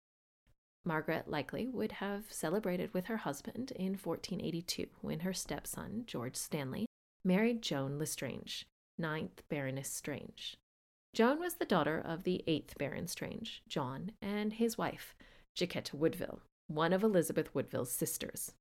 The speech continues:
obviously named after their mother. This gives the Stanley family a personal link to the Woodville family that will become important in just a few years.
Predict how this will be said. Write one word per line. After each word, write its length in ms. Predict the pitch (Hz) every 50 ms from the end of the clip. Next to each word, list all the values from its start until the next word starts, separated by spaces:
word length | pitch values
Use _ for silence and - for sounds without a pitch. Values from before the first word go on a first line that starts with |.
| _ - -
obviously 440 | 131 123 120 131 - - - 147 143
named 240 | 135 131 123 120 120
after 240 | 110 - - - 175
their 160 | 165 160 160
mother. 400 | 175 180 175 - - - - - - _ _ _ _ _ _ _ _ _ _ _ -
This 240 | 196 190 180 -
gives 280 | - - 160 151 160 -
the 100 | - 175
Stanley 420 | - - - 160 151 156 151 156
family 480 | 170 - 160 135 131 131 131 143 - - -
a 100 | 160 160
personal 720 | - - - - - 269 262 247 - - 214 190 185 175
link 360 | 160 156 135 - - - - -
to 120 | - - 180
the 140 | 180 170
Woodville 360 | 165 175 180 175 185 165 147 -
family 440 | - - - - - - - - - _ _ _ _ - -
that 120 | 240 220
will 140 | 254 302 330
become 380 | 370 - - - 254 226 233 220
important 640 | - 220 190 - - - 143 - - 160 160 180 -
in 180 | 202 185 175 170
just 340 | - 147 135 131 - - 160
a 40 |
few 220 | 151 - - 151 147
years. 540 | 147 147 123 - - - - - - -